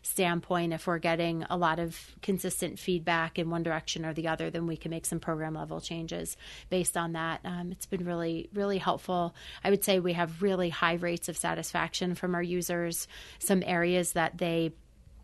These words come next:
tend to highlight as being most helpful is, um, just having a fresh set of eyes on their cases. So these are folks they're really concerned about. And in most cases, folks are doing a great job. And we're able to offer some more recommendations, but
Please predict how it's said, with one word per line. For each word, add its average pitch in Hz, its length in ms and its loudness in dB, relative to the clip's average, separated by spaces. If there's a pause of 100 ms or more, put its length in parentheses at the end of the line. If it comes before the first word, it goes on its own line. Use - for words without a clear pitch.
tend 220 140 0
to 220 60 0
highlight 175 460 -2
as 175 140 -2
being 165 220 2
most 160 260 0
helpful 170 540 2
is, 165 260 -2 (320)
um, 160 220 -4
just 254 240 0
having 339 260 0
a 156 60 -4
fresh - 280 0
set 175 200 0
of 151 80 -2
eyes 156 260 0
on 208 140 -2
their 160 100 -4
cases. 214 640 -2 (240)
So 185 360 6
these 240 200 -2
are 320 80 4
folks - 320 0
they're 202 160 0
really 175 580 0
concerned 160 460 -2
about. 151 400 -2
And 185 160 2
in 180 80 2
most 202 240 0
cases, 190 460 -2
folks - 280 -4
are 175 80 -2
doing 165 300 -2
a 165 60 -2
great 160 320 -6
job. 139 400 -4 (320)
And 180 100 2
we're 226 80 4
able 190 240 4
to 165 100 2
offer 160 300 2
some 175 160 -2
more 170 160 -2
recommendations, 160 960 -2
but - 240 2